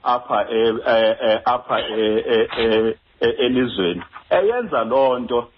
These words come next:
esebenza nabanye abakwe-, kwe-, kwezoshishino, abakwi-private sector,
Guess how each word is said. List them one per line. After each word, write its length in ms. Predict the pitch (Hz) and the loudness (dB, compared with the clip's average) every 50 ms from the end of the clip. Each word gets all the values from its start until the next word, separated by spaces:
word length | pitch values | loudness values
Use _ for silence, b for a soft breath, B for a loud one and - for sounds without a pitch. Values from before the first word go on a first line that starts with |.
| _ _ - | _ _ -8
esebenza 760 | 135 127 - - 143 151 160 160 165 156 131 127 117 - - - | -8 -4 0 0 2 2 2 0 0 0 0 0 0 0 -2 -4
nabanye 680 | 113 107 107 123 127 131 135 139 139 139 135 123 120 120 | -2 -2 0 0 2 0 0 0 -2 -4 -4 -4 -6 -4
abakwe-, 600 | - 120 120 127 123 123 123 127 123 120 127 120 - 127 123 120 - | -4 -4 -2 0 0 0 0 -2 -4 -4 -6 -4 -2 -2 -2 -2 0
kwe-, 140 | - 131 131 | 0 0 2
kwezoshishino, 1000 | 131 135 131 123 107 98 95 - 135 127 - - 143 131 117 113 110 113 110 - | 2 0 0 2 0 -2 0 0 0 0 0 2 2 2 2 4 4 2 2 2
abakwi-private 760 | 117 127 127 123 127 127 123 - 135 123 123 110 104 101 - - | 2 0 0 0 -2 -4 0 0 0 0 0 -2 -8 -8 -4 0
sector, 320 | 131 131 127 127 - 117 | 0 0 0 -2 -6 -12